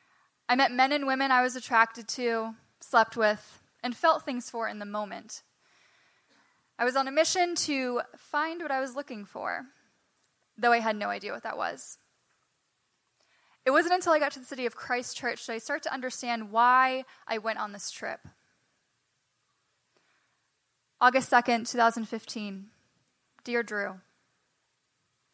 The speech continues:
I am in dying need for real human connection,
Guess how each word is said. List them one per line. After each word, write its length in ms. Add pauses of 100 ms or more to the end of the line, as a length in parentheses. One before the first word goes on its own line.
(680)
I 140
am 120
in 180
dying 560
need 460 (240)
for 160
real 360
human 340
connection, 680